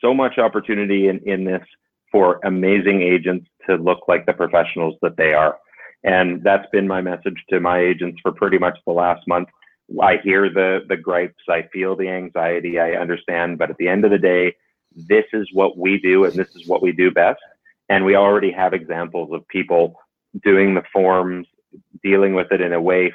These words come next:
finding the, the right wording to go around things where members of the public have said, "Wow, we didn't know about these changes. Thanks for letting us know."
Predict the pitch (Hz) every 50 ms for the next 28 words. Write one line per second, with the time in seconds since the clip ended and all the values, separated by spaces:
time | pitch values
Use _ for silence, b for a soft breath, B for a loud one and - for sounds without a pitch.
0 | - - 92 92 95 95 95 92 92 87 80 85 85 87 82 85 87 82 85 90
1 | 90 90 87 - - 87 82 80 80 85 90 92 92 92 92 90 90 90 90 90
2 | - B B B B B - 101 85 95 92 90 87 85 - 87 90 87 85 92
3 | 90 87 87 82 - 87 85 85 92 95 92 90 90 90 80 82 85 85 85 -
4 | 87 85 82 87 85 - 85 - - 87 82 80 85 95 107 87 82 90 82 104
5 | 92 95 76 87 90 87 92 95 - 90 82 - - 87 82 - - - 82 82
6 | 82 78 82 85 90 - _ b b b b _ - 95 92 90 - - - 95
7 | 92 90 90 - 71 87 90 85 - - 85 82 80 80 80 82